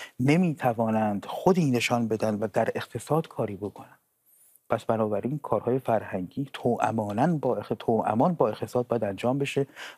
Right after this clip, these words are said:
و اینطور نیستش که ما این اولویت فقط اقتصاد هست. خیلی به، اه، لطایف الحیل این ماجرا رو نوشته. و به آخری برسیم، روزنامه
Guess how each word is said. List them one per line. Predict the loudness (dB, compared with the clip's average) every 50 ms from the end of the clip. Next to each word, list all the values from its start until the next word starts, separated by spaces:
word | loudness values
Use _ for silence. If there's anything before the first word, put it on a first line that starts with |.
| _
و | -2
اینطور | 0 0 0 0 0 0 0
نیستش | 0 -2 -4 -6 -6 -6
که | -6
ما | -8 -6 -8
این | -8 -10
اولویت | -8 -8 -8 -8 -8 -8 -6 -6 -6
فقط | -6 -4 -6 -4 -4 -4 -4 -6 -8 -14 -20 -20 -20 -10 _
اقتصاد | -8 -6 -6 -8 -10 -8 -8 -10 -10 -10
هست. | -12 -14 -14 -14 -16 -18 -14 _
خیلی | 0 2 2 2 2 0 0
به، | 0 2 0 0 0 -4 -10 -20 -20 -20 -20 -20 -20 -10 -4
اه، | 0 2 2 2 2 0
لطایف | -2 -2 0 2 2 2 2 2 2 2 0 -2
الحیل | -2 -2 0 2 4 6
این | 6 4 4 0 -2 -2 0
ماجرا | 0 0 0 0 2 2 4
رو | 4 4 2 2 0 -2 -6 -16 _ _ -8
نوشته. | -6 -4 -4 -4 -4 -4 -6 -2 2
و | 4 6 6 6
به | 6 6
آخری | 6 6 6 4 4 4 4
برسیم، | 4 4 4 4 2 2 0 0 2 4 4 2 2
روزنامه | 0 0 0 0 0 2 2 2 2 2 2 2 0